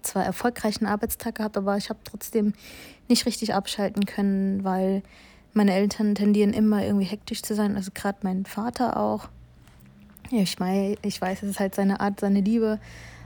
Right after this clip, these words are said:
zu teilen, dies, das, aber es ist in dem Moment, was ich halt gar nicht brauche, ist nochmal, wenn ich Feierabend hab, nochmal re-, hektisch und, und Stress irgendwie ausgelastet <laughs> zu sein.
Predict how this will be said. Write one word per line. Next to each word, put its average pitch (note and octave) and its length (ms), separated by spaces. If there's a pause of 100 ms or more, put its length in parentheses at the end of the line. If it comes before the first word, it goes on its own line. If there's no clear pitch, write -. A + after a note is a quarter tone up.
zu - 140
teilen, A3 340
dies, G#3 160
das, A3 260
aber G3 140
es - 120
ist - 180
in G3+ 160
dem G3+ 100
Moment, G3+ 300
was F#3+ 160
ich - 120
halt G3 120
gar G3 160
nicht G#3+ 220
brauche, - 440
ist - 220
nochmal, G3+ 320 (500)
wenn G#3 120
ich G3+ 120
Feierabend G3+ 380
hab, - 200
nochmal F#3+ 560 (180)
re-, G3+ 80 (180)
hektisch - 640 (120)
und, G3 320
und F#3+ 220
Stress - 520 (120)
irgendwie G#3 400 (400)
ausgelastet G3+ 680
<laughs> - 0
zu - 120
sein. A3 420